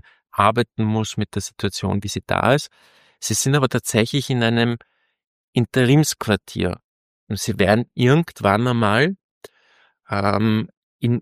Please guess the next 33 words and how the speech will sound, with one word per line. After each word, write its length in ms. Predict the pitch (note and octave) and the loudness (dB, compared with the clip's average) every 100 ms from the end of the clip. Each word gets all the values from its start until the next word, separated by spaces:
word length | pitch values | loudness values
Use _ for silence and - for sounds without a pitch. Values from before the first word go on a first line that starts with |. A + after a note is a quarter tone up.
| - | -2
ihr, 440 | B2+ A#2+ A#2 A2+ _ _ _ _ - | 2 4 4 0 _ _ _ _ -6
in 160 | A2+ | 0
ihr 180 | A#2 A2+ | 2 2
Ursprungsgebäude 1300 | C#3 D#3+ - - C3+ - - B2+ F#2+ F#2 A2 A#2 B2 | 2 0 -2 -4 -2 -2 -6 -6 -4 -2 -2 0 -4
zurückkehren, 1300 | - - A2+ G#2 A#2 - - - A2 F#2+ G2 C#3 F#3 _ _ _ _ _ _ _ _ _ _ _ _ _ - | -4 -4 -4 0 -2 -2 -12 -6 0 2 2 2 0 _ _ _ _ _ _ _ _ _ _ _ _ _ -2
das 360 | G2 - - | 0 0 0
dann 340 | G#2 G#2 C3+ C3 | 2 4 4 2
wiederum, 720 | B2+ C3 - B2 C#3 D#3+ E3 _ _ _ _ _ | 4 2 4 4 4 2 0 _ _ _ _ _
wenn 260 | A#2 G#2 | 0 0
alles 360 | F#2+ G2+ G#2 - | 2 -2 -2 -2
gut 220 | A#2 - | -4 -2
gelaufen 580 | - F#2+ F#2+ A2+ - B2+ | 0 2 2 0 -2 -4
ist, 240 | C3 - | -2 -2
so 100 | - | 0
etwas 320 | A2 - A#2 B2 | 0 0 -2 0
wie 100 | A#2 | 0
eine 440 | A#2 A#2+ A2+ G2 | 0 2 0 -2
<laughs> 320 | A2+ A2+ C3+ - | -6 -2 -4 -4
idealtypische 920 | - - G#2 G#2+ - C3+ - A#2+ G#2+ | -6 0 2 2 0 -4 -2 -2 -2
Bibliothek 560 | - A2 A2 - E3+ - | -4 -4 -4 -4 -8 -4
darstellen 640 | - F#2+ F#2+ - G2 G2 F#2+ | 0 2 0 0 2 2 -2
könnte, 460 | - G2 F2+ F#2+ | 2 2 2 0
weil 140 | F#2+ F#2+ | 0 0
sie 120 | G#2 | 0
ja 40 | |
neu 260 | G2+ G2 G#2+ | 0 0 0
erbaut 480 | G#2+ - A#2 C3 B2 | -2 0 2 2 0
ist, 220 | A#2+ - | -2 -2
neu 180 | G2 G2 | -2 -2
konzipiert 540 | - G#2+ - - A2+ A#2+ | -4 -8 -8 -8 -8 -6
wird, 120 | A2 | -10
et 120 | G2 | -6
cetera. 460 | A2+ F#2+ G#2 G2+ | -6 -2 -2 -2